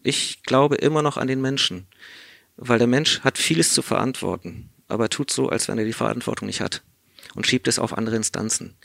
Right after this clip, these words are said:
Das fängt bei dem kleinsten Mitarbeiter an und höchst bei, bei dem größten Konzern auf. Fängt bei dem jüngsten Kind an und hört bei dem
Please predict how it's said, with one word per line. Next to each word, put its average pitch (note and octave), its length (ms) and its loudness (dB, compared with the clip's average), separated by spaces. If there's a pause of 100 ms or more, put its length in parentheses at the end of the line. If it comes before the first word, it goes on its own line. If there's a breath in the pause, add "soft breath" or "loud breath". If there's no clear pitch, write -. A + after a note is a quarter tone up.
(220 loud breath)
Das - 160 0
fängt D3 240 4
bei A#2+ 120 2
dem A#2+ 140 2
kleinsten - 520 0
Mitarbeiter B2 560 0
an C#3 160 0
und B2 180 -2
höchst A#2+ 220 -2
bei, A#2 100 0 (340)
bei G#2 120 -2
dem B2 80 -2
größten B2 400 2
Konzern A2 440 -2
auf. A2+ 300 -2 (500 loud breath)
Fängt C3 300 4
bei C3 80 4
dem B2 240 6 (120)
jüngsten D3 500 4
Kind C3 280 -2
an C3 200 2
und B2 220 -6
hört B2+ 340 -2
bei A2 100 -2
dem G#2+ 400 -4